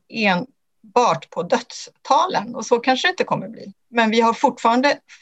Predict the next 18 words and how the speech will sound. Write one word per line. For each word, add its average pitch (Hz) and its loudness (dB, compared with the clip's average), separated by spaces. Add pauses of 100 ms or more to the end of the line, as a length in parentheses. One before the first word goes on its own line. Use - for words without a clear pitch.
fullt 294 0
med 240 -2
barn 208 2
i 202 -2
svenska 202 -2
skolor 196 -8
där 214 0
inga 208 0
åtgärder 220 2
finns, 226 -2 (340)
som 214 -2
kommer 240 2
att 214 2
bli 180 -2
smittade 175 -6
garanterat 226 2
av - -6
delta 180 0